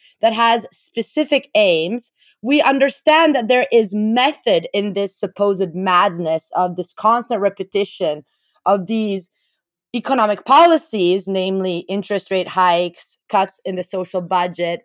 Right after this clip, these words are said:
privatization, labor re-, deregulation, and so forth, that don't seem to be achieving their stated goals of increasing economic growth and paying back the debt, but they do achieve something much deeper.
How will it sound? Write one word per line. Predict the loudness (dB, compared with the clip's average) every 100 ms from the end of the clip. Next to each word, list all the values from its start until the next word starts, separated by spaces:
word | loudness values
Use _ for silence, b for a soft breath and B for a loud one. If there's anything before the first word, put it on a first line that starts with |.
| -4
privatization, | -2 -2 -4 -4 -4 -4 -4 -6 -6 -6 -6 -4
labor | -4 -2 -2
re-, | -4
deregulation, | -4 -6 -4 -4 -6 -4 -4 -4 -8 -12
and | -12
so | -12 -12
forth, | 0 2 4 0 _ _ _ _ _ -2
that | 2 2 0 0
don't | 2 2
seem | 0 0 0 0
to | -4
be | 0 0
achieving | 0 -4 -4 -2 -2
their | -2
stated | -2 0 2 0 0
goals | 2 4 2 0
of | -2 -2 -6
increasing | -8 -8 -8 -10 -6 -6 -6 -8 -14
economic | -4 -2 -2 -6
growth | 0 2 2 0 _ _ -4
and | 0 0 -2 -6 -4
paying | -2 0
back | -2 -2
the | -4
debt, | 0 2 2 -2 b b b
but | 4 4 2
they | 0
do | 0 6 8 8
achieve | 4 0 -2 -2
something | -2 -2 0 -2
much | 0 -2 -4
deeper. | -4 -2 -2 -2 -4